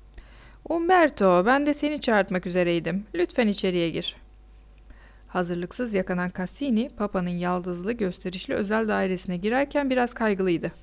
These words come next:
Papa kapıyı çarparak kapattı ve hiç alışılmadık bir biçimde ellerini beline dayadı. "Hemen konuya gireceğim Umberto. Bu akşam Sean Ryan tarafından izlendim. Açıklamasını bekliyorum.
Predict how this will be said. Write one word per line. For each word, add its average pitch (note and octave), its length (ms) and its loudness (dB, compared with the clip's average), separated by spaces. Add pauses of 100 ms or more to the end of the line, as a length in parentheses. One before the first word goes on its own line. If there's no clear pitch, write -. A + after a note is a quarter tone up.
(1900)
Papa F#4+ 240 4
kapıyı D#4 340 2
çarparak C#4 540 4
kapattı G3+ 600 0
ve B3+ 100 6
hiç D4+ 220 -4
alışılmadık A#3 720 2
bir F#3+ 160 0
biçimde F#3+ 340 -2
ellerini G#3+ 460 2
beline F#3 320 0
dayadı. E3+ 360 -2 (600)
"Hemen C4 320 4
konuya G3+ 340 0
gireceğim F3 440 0
Umberto. F3 480 -2 (560)
Bu E4 80 2
akşam B3 380 0
Sean A#3 280 2
Ryan B3 260 6
tarafından G3 560 -2
izlendim. F3 520 -2 (960)
Açıklamasını B3+ 720 0
bekliyorum. A3+ 520 2